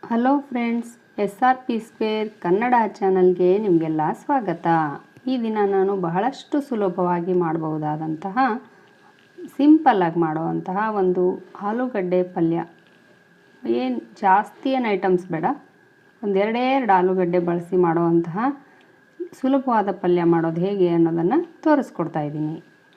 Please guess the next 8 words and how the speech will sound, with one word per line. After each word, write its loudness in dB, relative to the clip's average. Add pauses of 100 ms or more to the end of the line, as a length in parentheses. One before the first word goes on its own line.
(360)
ಮೊದಲಿಗೆ -2 (360)
ಒಂದ್ -4
ಎರಡು 2
ಆಲೂಗಡ್ಡೆ, 2 (460)
ಒಂದ್ 0
ಈರುಳ್ಳಿ, 2 (340)
ಒಂದ್ 0
ಟೊಮೆಟೊ, 0